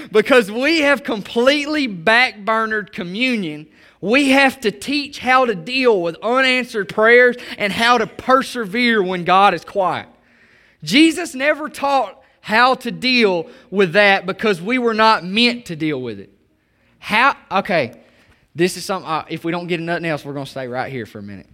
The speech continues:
How many times in your life have you made the statement,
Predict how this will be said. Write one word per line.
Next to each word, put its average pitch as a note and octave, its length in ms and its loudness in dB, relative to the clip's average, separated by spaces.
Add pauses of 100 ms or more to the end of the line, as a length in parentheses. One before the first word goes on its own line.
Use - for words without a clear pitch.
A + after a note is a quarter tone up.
(2250)
How A#3+ 400 -2
many D4 300 -4
times E3+ 680 -8 (640)
in F#3+ 240 -2
your A#3+ 180 4
life F3+ 520 2 (800)
have F#3+ 300 -2
you G#3+ 240 0
made B3 300 2
the A3+ 80 -2
statement, F3+ 720 -2